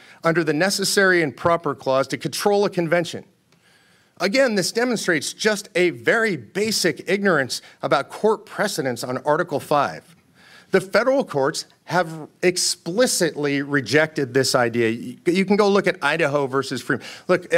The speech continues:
any of us who are lawyers in this room, you can go to Lexis, type in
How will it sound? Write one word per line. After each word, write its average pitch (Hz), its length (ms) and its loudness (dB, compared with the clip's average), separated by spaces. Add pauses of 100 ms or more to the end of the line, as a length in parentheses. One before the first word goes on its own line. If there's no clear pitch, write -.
any 240 260 2
of 220 120 0
us - 160 0
who 175 80 0
are 170 120 2
lawyers 170 400 0
in 175 60 0
this 175 180 -4
room, 185 160 0
you 135 120 -6
can 104 80 -14
go 175 160 2
to 180 60 0
Lexis, 156 500 0
type 151 240 -2
in 143 100 -2